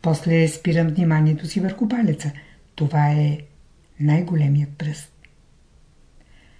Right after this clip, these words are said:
През него тече божествената енергия. Искаш пари на заем от него. Достатъчно е да погледнеш палеца му, за да зная,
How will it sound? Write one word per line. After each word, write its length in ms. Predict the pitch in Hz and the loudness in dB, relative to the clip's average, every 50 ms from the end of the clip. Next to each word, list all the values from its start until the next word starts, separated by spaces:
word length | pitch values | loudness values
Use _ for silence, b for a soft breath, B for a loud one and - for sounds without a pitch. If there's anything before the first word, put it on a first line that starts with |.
| b b b - | b b b -2
През 280 | - 165 170 156 143 147 | 0 2 2 2 4 4
него 340 | 165 165 165 165 247 262 262 | 4 2 2 4 2 2 4
тече 360 | 269 240 - - 190 170 156 | 4 2 2 0 -2 0 0
божествената 760 | 156 196 185 - 160 151 147 - - 202 170 175 175 - 185 | 0 -2 -2 -2 -2 -4 -4 -4 -6 -4 -4 -4 -4 -4 -4
енергия. 540 | 190 185 185 170 156 151 156 - - - - - _ _ _ _ _ _ _ _ _ _ _ _ _ _ _ _ _ _ _ _ _ _ _ _ _ - _ - - - _ - - | -4 -2 -2 -2 -4 -6 -8 -12 -20 -20 -20 -20 _ _ _ _ _ _ _ _ _ _ _ _ _ _ _ _ _ _ _ _ _ _ _ _ _ -20 _ -20 -20 -20 _ -6 -2
Искаш 500 | 180 156 151 - - 226 220 - - - | -2 -2 -2 2 2 2 2 2 0 0
пари 220 | 233 214 196 190 | 2 2 2 2
на 140 | 190 202 208 | 4 4 2
заем 460 | 208 - - 196 214 247 240 202 151 | 2 2 2 2 4 4 4 2 2
от 140 | 143 143 - | 0 -2 -2
него. 280 | 151 147 156 156 - - - - - - - - - - - - - - - - - - - - - - - B B B B - | -4 -4 -4 -6 -10 -16 -18 -20 -18 -16 -14 -14 -14 -12 -14 -14 -16 -16 -16 -18 -18 -18 -16 -16 -16 -14 -14 B B B B 2
Достатъчно 760 | 156 185 156 - - 196 175 - 214 208 - - 202 190 190 | 2 2 2 4 2 0 2 2 0 0 4 2 4 4 6
е 340 | 190 190 185 190 220 - - | 4 4 4 2 0 -4 -4
да 180 | 180 160 170 160 | -2 -2 -2 -2
погледнеш 680 | - 165 151 165 160 151 143 165 160 151 - - - | -2 -2 0 2 2 2 2 0 -2 -2 -4 -8 -6
палеца 420 | - 262 254 214 165 151 - 170 160 | -4 0 2 2 0 0 -2 -2 -2
му, 120 | 160 160 | 0 0
за 180 | 147 165 165 147 | -2 -2 -4 -2
да 140 | 180 175 | -4 -4
зная, 460 | 156 160 180 208 214 214 202 190 190 | -4 0 4 4 6 6 4 2 0